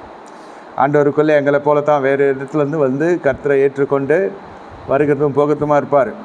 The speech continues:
தேவசித்தம் கேட்டார் ஒரு விஷயத்துல, அந்த இடத்துல முரண்பாடு வந்துடுச்சு. நான் வேணான்னு சொன்னேன், அந்த கல்யாணத்தை விரும்பி போய் பண்ணி அதுலேருந்து சபைக்கு வர்றதில்லை.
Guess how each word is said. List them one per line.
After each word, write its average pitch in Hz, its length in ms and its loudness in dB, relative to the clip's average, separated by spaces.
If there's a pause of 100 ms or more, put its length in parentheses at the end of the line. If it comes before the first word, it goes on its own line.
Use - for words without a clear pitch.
(640)
தேவசித்தம் 151 600 2
கேட்டார் 147 400 2
ஒரு 143 220 2
விஷயத்துல, 147 540 0 (680)
அந்த 143 280 2
இடத்துல 143 240 0
முரண்பாடு 147 560 2
வந்துடுச்சு. 139 380 0
நான் 131 60 0
வேணான்னு 151 320 2
சொன்னேன், 147 520 0
அந்த 131 160 0
கல்யாணத்தை 139 360 0
விரும்பி 139 260 0
போய் 135 160 0
பண்ணி 139 520 -2 (840)
அதுலேருந்து 147 1040 2
சபைக்கு 147 440 2
வர்றதில்லை. 135 400 0